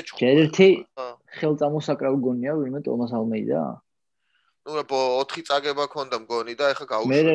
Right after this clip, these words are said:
Speaker 2: რა, მერე რა, არ
Speaker 1: ნუ,
Speaker 2: გაუშვები.
Speaker 1: მე რა, მერე რა.
Speaker 2: არც და არ გაუშვები. ტომას ალმეიდა ძალიან მაგარია, უბრალოდ, ე, ომის მერე ვუდლის ოთხი წაგება და ტომას ალმეიდას ოთხი წაგება არაერთი და იგივე. ტომას ალმეიდა არის ახალგაზრდა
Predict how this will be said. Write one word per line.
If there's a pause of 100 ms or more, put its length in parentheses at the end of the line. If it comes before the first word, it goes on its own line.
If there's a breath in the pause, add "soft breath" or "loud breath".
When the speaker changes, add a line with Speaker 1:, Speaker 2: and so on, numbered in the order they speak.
Speaker 2:
რა, (580)
მერე
რა,
არ
Speaker 1:
ნუ,
Speaker 2:
გაუშვები.
Speaker 1:
მე
რა, (140)
მერე
რა. (160)
Speaker 2:
არც
და (100)
არ
გაუშვები.
ტომას
ალმეიდა
ძალიან
მაგარია,
უბრალოდ, (640 loud breath)
ე, (840)
ომის
მერე
ვუდლის
ოთხი
წაგება
და
ტომას
ალმეიდას
ოთხი
წაგება
არაერთი
და
იგივე. (480)
ტომას
ალმეიდა
არის
ახალგაზრდა